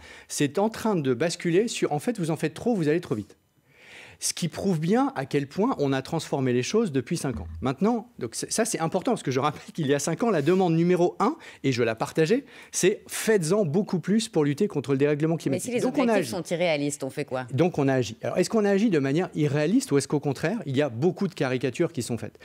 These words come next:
Speaker 1: Un, je rappelle qu'aucune des règles dont on parle n'est encore entrée en vigueur. Donc elles ne peuvent pas expliquer les problèmes rencontrés par l'agriculture aujourd'hui. Deux, là où il y a,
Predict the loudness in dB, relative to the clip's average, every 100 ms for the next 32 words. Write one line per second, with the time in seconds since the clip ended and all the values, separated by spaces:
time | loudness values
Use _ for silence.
0 | -20 -14 -2 0 0 -2 -2 0 0 0
1 | -4 0 0 0 -2 0 0 0 -4 -6
2 | -6 -4 0 0 -2 -2 -2 -2 -2 -2
3 | -2 -2 -2 -2 -4 -6 -8 -8 -8 -6
4 | -4 -4 -4 -6 -2 0 0 -2 -2 0
5 | -2 -4 -4 -4 -2 -2 -2 -4 -2 -2
6 | -2 -6 -10 -4 0 0 0 -20 -20 -20
7 | -6 0 2 2 2 0 -4